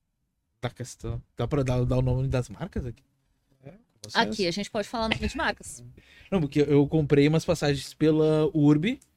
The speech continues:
Speaker 1: na, na, na pandemia. E a gente tinha viagem marcada, um ami-, um casal de amigos.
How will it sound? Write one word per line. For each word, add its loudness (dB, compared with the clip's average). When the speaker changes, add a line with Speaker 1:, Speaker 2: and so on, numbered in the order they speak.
Speaker 1:
na, -2
na, -2
na 0
pandemia. 0
E 4
a 0
gente -6
tinha -2
viagem -2
marcada, -4
um -2
ami-, -4
um -4
casal -2
de 0
amigos. -2